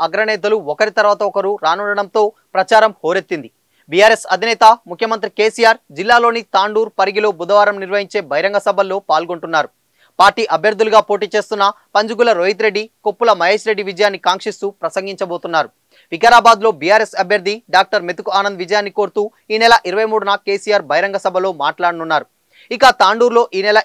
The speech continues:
ఇరవై ఆరున నిర్వహించే రోడ్ షోలో పార్టీ రాష్ట్ర కార్యనిర్వాహక అధ్యక్షుడు కేటీఆర్ పాల్గొంటాడు. పరిగిలో బీజాపూర్, హైదరాబాద్ జాతీయ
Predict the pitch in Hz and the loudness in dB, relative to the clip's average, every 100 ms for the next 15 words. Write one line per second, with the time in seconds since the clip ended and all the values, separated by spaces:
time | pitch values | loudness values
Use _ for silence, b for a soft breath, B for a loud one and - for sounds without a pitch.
0 | 180 202 226 214 220 208 202 208 214 190 | 0 2 4 4 2 -2 -2 -2 -4 -2
1 | 185 190 220 208 208 _ 180 196 220 180 | -4 -2 0 0 -4 _ 2 2 0 0
2 | 175 - 214 202 202 190 175 208 - 190 | 0 0 0 0 0 -4 0 2 2 -2
3 | 196 202 190 196 - 175 202 196 - 175 | -4 -6 -8 -8 -10 -6 -2 -2 0 -2
4 | 170 160 156 127 _ _ _ _ _ _ | -2 -2 -4 -4 _ _ _ _ _ _
5 | 170 196 214 214 156 185 220 208 214 214 | 0 2 2 2 0 0 2 2 -2 -4
6 | _ _ - 185 208 226 208 160 190 220 | _ _ 2 4 4 4 4 4 2 2